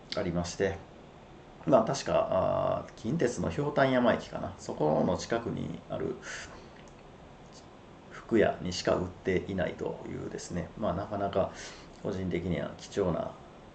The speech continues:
と思われる、うー、シャツです。まあ、東大阪市長選挙はですね、結構、お、確か、まあ、当然、えー、ね、えー、落選ではあるんですけど、まあ、ちょっと、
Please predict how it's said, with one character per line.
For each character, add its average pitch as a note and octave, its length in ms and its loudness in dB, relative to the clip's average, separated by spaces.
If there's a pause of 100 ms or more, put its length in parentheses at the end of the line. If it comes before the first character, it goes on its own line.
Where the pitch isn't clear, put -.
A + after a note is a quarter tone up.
(440)
と G2+ 100 8
思 F#2+ 280 4
わ E2+ 120 6
れ E2 100 4
る、 G2+ 180 6 (340)
う E2 760 -6
ー、 - 20 -12
シ - 80 -8
ャ F#2 80 -4
ツ - 180 -10 (180)
で G2 100 2
す。 - 220 -8 (800)
ま A#2+ 140 12
あ、 - 40 8
東 E3 380 6
大 E2+ 100 10
阪 F2+ 260 4
市 - 100 -2
長 C#3 160 4
選 A#2 200 2
挙 E2+ 140 -2
は D#2 80 0
で - 80 -2
す - 140 -8
ね、 E2+ 100 -2
結 G#2+ 260 0
構、 - 80 2
お、 - 640 -2 (200)
確 - 200 -8
か、 - 220 2 (1400)
ま B2+ 120 8
あ、 - 60 6
当 B2+ 160 8
然、 A2 280 6 (1500)
え F#2 500 2
ー、 F#2+ 40 0
ね、 G#2 260 2
え F2 200 0
ー、 F2 40 0
落 F#2 180 0
選 F2+ 240 0
で F2+ 80 6
は D#2 140 6
あ - 20 2
る - 100 0
ん D2 60 -4
で D2+ 80 -4
す - 80 -10
け F2+ 80 -2
ど、 E2 200 2 (560)
ま B2 80 4
あ、 - 20 4
ち - 100 2
ょ E3+ 40 4
っ - 60 -4
と、 - 300 6